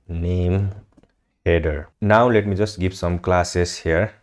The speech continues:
and here will be P X dash six. It will be same as that of this,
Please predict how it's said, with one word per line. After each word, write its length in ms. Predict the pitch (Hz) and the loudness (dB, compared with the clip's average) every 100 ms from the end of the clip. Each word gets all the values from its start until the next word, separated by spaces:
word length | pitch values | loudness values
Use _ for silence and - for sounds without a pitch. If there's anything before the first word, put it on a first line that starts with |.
| _ 90 | _ -6
and 280 | 85 85 | -4 -4
here 260 | - 85 87 | -4 -2 0
will 200 | 87 82 | 0 -2
be 420 | 80 85 85 - _ | -2 -2 -2 -6 _
P 460 | - 113 123 127 - | -4 0 0 0 0
X 540 | 85 90 98 - - _ _ 78 | 0 0 -4 -12 -12 _ _ -6
dash 280 | 80 78 - | 0 0 -2
six. 640 | - - 101 110 - - - | -10 -8 -4 -4 -4 -12 -12
It 160 | 82 | -12
will 60 | 78 | -8
be 80 | 82 | -8
same 320 | - 82 76 | -6 -4 -4
as 160 | 78 | -6
that 200 | 78 80 | -4 -6
of 120 | 85 - | -6 -8
this, 300 | 82 147 | -2 -2